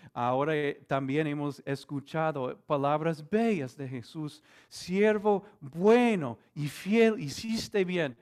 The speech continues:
Y ahora un-, hay una tercera palabra aquí. Esta palabra es bien interesante. No hay,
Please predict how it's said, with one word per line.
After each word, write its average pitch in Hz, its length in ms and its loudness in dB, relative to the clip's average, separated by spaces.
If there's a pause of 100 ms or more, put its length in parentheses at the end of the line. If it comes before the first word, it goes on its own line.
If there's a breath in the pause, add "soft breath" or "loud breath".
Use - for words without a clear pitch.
(140 loud breath)
Y 151 120 2
ahora 160 340 6
un-, 156 200 0
hay 156 140 -2
una 165 200 -2
tercera 131 460 -6
palabra 104 580 -8
aquí. 98 400 -14 (1300 loud breath)
Esta 214 280 2
palabra 277 420 6
es 185 100 0
bien 208 220 0
interesante. 185 680 -2
No 262 260 2
hay, 330 240 2